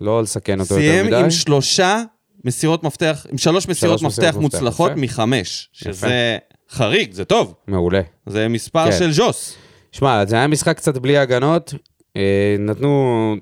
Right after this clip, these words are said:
Speaker 1: ברגע
Speaker 2: אבל אפס
Speaker 1: שנתנו לו
Speaker 2: במאבקים.
Speaker 1: מרחב, איך?
Speaker 2: אפס במאבקים,
Speaker 1: אה, נו.
Speaker 2: אפס דריבלים מוצלחים.
Speaker 1: בסדר, עשה את שלו, זה משהו
Speaker 2: לא
Speaker 1: צריך,
Speaker 2: איבד
Speaker 1: זה
Speaker 2: הרבה כדורים, שלושה עיבודים, זה טוב, לפליימקר זה הנתון
Speaker 1: כן.
Speaker 2: היותר חשוב,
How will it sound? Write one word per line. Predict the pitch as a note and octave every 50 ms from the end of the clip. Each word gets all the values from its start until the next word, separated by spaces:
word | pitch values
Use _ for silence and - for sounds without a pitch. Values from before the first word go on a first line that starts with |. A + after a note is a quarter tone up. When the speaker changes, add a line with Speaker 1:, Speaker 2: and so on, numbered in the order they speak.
| _ _ -
Speaker 1:
ברגע | G#2+ G#2+ A2+ C3 B2+ B2
Speaker 2:
אבל | C3+
אפס | D3+ E3 F3+
Speaker 1:
שנתנו | E3 B2 C3 C3
לו | B2+ B2
Speaker 2:
במאבקים. | A#2 G#2+ G2
Speaker 1:
מרחב, | G2+ G2 A#2+ C3 C#3 D#3 D3+ D3+ - _ _ - - - - - - - -
איך? | G2+ G#2 A2 - - - - -
Speaker 2:
אפס | E2+ C3+ D#3+ D3 - D#3 C3 C3
במאבקים, | A2+ A#2+ A2+ A#2 A#2+ A2+ G#2+ G#2+ G2+ - - A2+ G2+ -
Speaker 1:
אה, |
נו. | A2+ A2 G#2 G2 A#2 C#3
Speaker 2:
אפס | C3+ - D3 B2+ A#2+
דריבלים | A#2 B2 B2+ C3+ B2+ C3 B2+ B2+ C3
מוצלחים. | B2+ B2 A#2 - C3 A#2+ A#2+ C#3 C#3+ D3 C#3+ D3 E3+ - - - C4 - _ _ _ _ _ _ _ - -
Speaker 1:
בסדר, | - A#2+ B2 A#2+ G#2+ G2 E2+ E2 F2 - -
עשה | F#2 F2 - B2+ C3
את | C3 -
שלו, | - A#2 F#2+ F2 E2 D#2 E2 F#2 G2
זה | F#2+ G2+ G#2 G#2+ G#2+ G#2+
משהו | G#2+ A#2 A#2 A2+ B2 B2
Speaker 2:
לא | D3 F#3+
Speaker 1:
צריך, | A3 A#3+ G#3+ E3
Speaker 2:
איבד | F#3+ G3+ G3
Speaker 1:
זה | -
Speaker 2:
הרבה | - G2+ G2+ F3 F3+
כדורים, | - E3 C#3 C3+ C3 A#2+ B2 A#2+ G#2+
שלושה | - A2+ G#2+ - E3
עיבודים, | D#3+ D3 C#3+ E3+ A3
זה | F3+ E3 F3+
טוב, | - C4 G#3+ C3+ G#2+
לפליימקר | A#2+ A#2+ A2+ F3+ G#3 A3+ A3+ A#3 A3+ A3 A#3+ G#3+ F3+
זה | D3 D3 F#3+ G#3 G3+
הנתון | F#3+ F3+ E3+ D#3 F3+ F#3 F3+
Speaker 1:
כן. | F3
Speaker 2:
היותר | D#3 C#3+ - F3 D#3+ C#3+
חשוב, | C3 C3 A2+ E3+ B3+ B3+ G3+